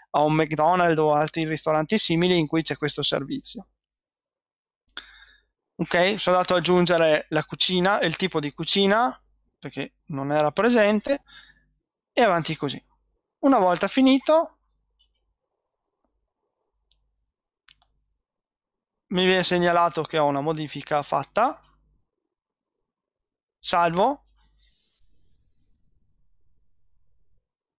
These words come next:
metto un commento come da buona prassi il, di mappatura in modo da avvisare chi va a revisionare il dato, eh, sul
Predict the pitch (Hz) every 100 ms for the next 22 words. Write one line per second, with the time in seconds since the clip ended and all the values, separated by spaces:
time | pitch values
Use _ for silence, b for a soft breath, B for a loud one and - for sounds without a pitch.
0 | _ _ _ _ _ _ _ _ 196 202
1 | 190 180 - 180 180 196 196 180 160 147
2 | 139 - _ _ _ _ _ _ _ _
3 | _ _ _ _ _ - 160 160 156 165
4 | 170 - 175 170 - 170 160 160 160 156
5 | 151 - B B B B B 156 160 160
6 | 175 196 185 151 147 156 160 170 165 156
7 | 147 160 175 180 202 180 - 190 202 202
8 | 190 151 170 170 160 165 170 160 170 170
9 | 165 170 165 147 135 - _ _ _ _
10 | _ 147 135 131 - 170 160